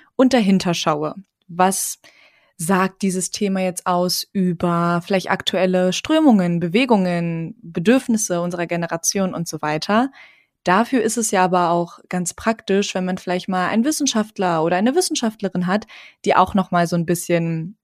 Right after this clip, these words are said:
ja, irgendwie Fundament zu meinen Thesen gibt. Und deswegen habe ich jetzt als Gast wieder Katrin Deja. Katrin Deja ist Sozial- und Medienwissenschaftlerin und ich hatte sie auch schon in der letzten Folge dabei, wo sie einen Kommentar dazu abgegeben hat, ob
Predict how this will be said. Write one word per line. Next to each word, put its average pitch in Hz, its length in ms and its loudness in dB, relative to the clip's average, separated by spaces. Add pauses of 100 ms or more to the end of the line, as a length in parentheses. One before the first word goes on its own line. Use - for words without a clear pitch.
(200)
ja, 165 260 0
irgendwie 160 460 -2
Fundament 170 840 0 (380)
zu 175 260 0
meinen 165 240 0
Thesen 277 460 2
gibt. 190 440 -2 (460)
Und 240 80 4
deswegen 339 340 2
habe 262 120 2
ich - 80 -4
jetzt 233 160 2
als - 180 -2
Gast - 300 0
wieder 175 180 2
Katrin 185 460 -2
Deja. 160 500 2 (160)
Katrin 196 320 0
Deja 190 240 4
ist 170 100 0
Sozial- 170 340 0
und 160 80 0
Medienwissenschaftlerin 262 1160 2
und 196 160 0
ich - 100 -6
hatte 247 160 -4
sie 233 140 2
auch 208 100 4
schon 220 160 -2
in 196 100 0
der 185 100 2
letzten 190 400 0
Folge 156 300 -2
dabei, 156 460 2 (380)
wo 202 80 6
sie 196 120 6
einen 214 100 6
Kommentar 220 400 4
dazu 226 240 2
abgegeben 202 580 2
hat, 196 220 0 (100)
ob 185 260 2